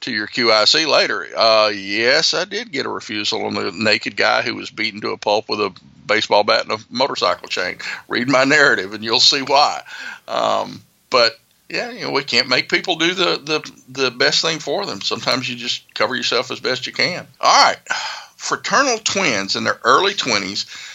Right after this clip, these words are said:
had both been stabbed multiple times. Um, knowing my experience as a twin, maybe they stabbed each other. <laughs>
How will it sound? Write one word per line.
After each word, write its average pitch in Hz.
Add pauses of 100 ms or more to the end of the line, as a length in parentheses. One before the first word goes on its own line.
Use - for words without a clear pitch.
(180)
had 117
both 160
been 196
stabbed 131
multiple 113
times. 107
Um, 110
knowing 110
my 113
experience 98
as 107
a 107
twin, 123
maybe 120
they 95
stabbed 104
each 92
other. 117
<laughs> -